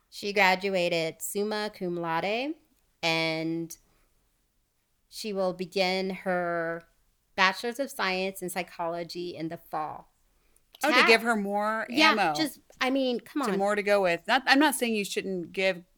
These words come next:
Speaker 2: but I'm saying there are certain
Speaker 1: I mean, they're just living
Speaker 2: the
Speaker 1: their life, though.
Speaker 2: s-
Speaker 1: It's
Speaker 2: her
Speaker 1: still, like,
Speaker 2: degree, she should not be allowed to get that degree.
Speaker 1: it's just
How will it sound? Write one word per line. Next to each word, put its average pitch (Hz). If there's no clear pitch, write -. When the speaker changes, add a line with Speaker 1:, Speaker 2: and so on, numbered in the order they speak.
Speaker 2:
but 220
I'm 240
saying 240
there 247
are 202
certain 208
Speaker 1:
I 311
mean, 330
they're 349
just 392
living 202
Speaker 2:
the 254
Speaker 1:
their 226
life, 196
though. -
Speaker 2:
s- -
Speaker 1:
It's 262
Speaker 2:
her 381
Speaker 1:
still, 339
like, 226
Speaker 2:
degree, 294
she 359
should -
not 349
be 320
allowed 269
to 285
get 262
that 247
degree. 196
Speaker 1:
it's 262
just 339